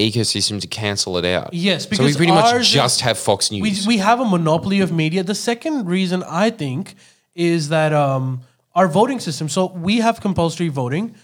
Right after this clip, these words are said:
Speaker 2: which means that everyone has to vote. So you don't need to attract people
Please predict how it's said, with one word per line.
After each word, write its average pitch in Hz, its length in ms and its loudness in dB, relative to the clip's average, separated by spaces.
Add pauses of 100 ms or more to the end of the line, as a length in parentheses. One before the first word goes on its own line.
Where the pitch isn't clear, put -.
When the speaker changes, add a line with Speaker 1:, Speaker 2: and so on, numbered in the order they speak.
(140)
Speaker 2:
which 170 180 -6
means 196 200 2
that 180 120 2
everyone 208 380 0
has 160 240 0
to 156 80 -2
vote. 123 220 -4
So 165 80 -2
you 175 100 2
don't 269 180 2
need 277 140 2
to 233 160 -4
attract 175 640 -2
people 185 560 -10